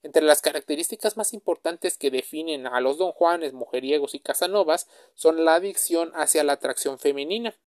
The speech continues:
Les gusta llamar la atención y que ellas den todo por ellos. Gusto por la fugacidad, la improvisación, por lo cual podrían ser los chicos malos que levantan pasiones,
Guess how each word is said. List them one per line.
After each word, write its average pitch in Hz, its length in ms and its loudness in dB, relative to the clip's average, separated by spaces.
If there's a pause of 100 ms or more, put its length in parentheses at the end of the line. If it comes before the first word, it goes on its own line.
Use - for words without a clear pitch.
(120)
Les 143 220 4
gusta 208 240 -2
llamar 196 280 2
la 214 80 4
atención 202 600 0
y 185 140 -10
que 156 360 0
ellas 196 340 0 (320)
den 147 260 0 (140)
todo 147 380 8 (100)
por 139 160 -2
ellos. 135 420 0 (420)
Gusto - 360 2
por 143 160 -2
la 131 120 0
fugacidad, 143 1000 2
la 165 100 -4
improvisación, 139 840 -4
por 170 200 -2
lo 165 120 -6
cual 226 220 -2
podrían 220 380 -6
ser 220 180 -8
los 196 140 -6
chicos - 440 -6
malos 262 520 -6 (960)
que 151 480 -6 (420)
levantan 185 680 -4 (960)
pasiones, 202 840 -6